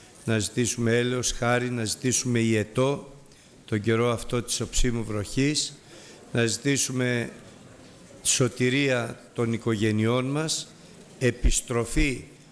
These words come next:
των ανθρώπων που ακόμη, των παιδιών, και, αλλά και των ανθρώπων που έχουν απομακρυνθεί για λίγο από την Εκκλησία, και επιπλέον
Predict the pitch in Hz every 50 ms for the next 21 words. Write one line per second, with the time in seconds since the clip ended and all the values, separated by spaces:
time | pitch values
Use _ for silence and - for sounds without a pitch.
0 | - - - - - 117 113 117 117 113 113 113 - - 127 135 139 131 135 131
1 | 120 117 117 - - 117 113 110 104 - - 127 127 123 123 120 117 - - 120
2 | 107 113 107 95 101 117 135 139 135 123 110 101 - - - - - - - -
3 | - - 113 117 113 113 113 110 117 110 120 120 113 110 107 - 123 127 123 123
4 | 117 113 - - 123 101 110 120 120 110 113 117 113 117 113 107 - 107 107 107
5 | 98 - - 131 120 107 117 110 107 110 117 135 131 110 113 117 113 107 113 -
6 | - - 117 113 107 - 104 104 92 - - 131 135 143 151 156 - - - -
7 | - - - - - - - - - - - - - - 131 120 120 120 113 113
8 | - - - - 131 143 151 156 156 160 160 -